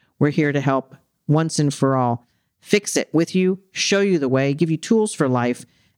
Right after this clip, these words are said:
and really give you the expertise that there's never been a career that we've not been able to help, honestly. And I say that with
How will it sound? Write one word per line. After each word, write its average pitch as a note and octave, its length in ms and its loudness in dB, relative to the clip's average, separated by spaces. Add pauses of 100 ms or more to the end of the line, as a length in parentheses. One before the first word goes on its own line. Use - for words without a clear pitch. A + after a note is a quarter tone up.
(100)
and F3 300 -2 (580)
really G3 300 2
give E3+ 140 0
you D#3 60 -4
the D3 140 0
expertise D3+ 680 -2
that C#3+ 240 0
there's F3 340 0
never F#3 300 2
been F3 180 0
a D#3 60 0
career D3+ 480 0
that B2 120 -4
we've C#3 160 0
not C#3 220 0
been B2+ 100 0
able B2 200 0
to C3 80 0
help, B2 360 -2
honestly. C3 500 0
And C#3 100 2
I C3+ 60 -2
say D#3 220 -2
that D3+ 140 -4
with - 220 -4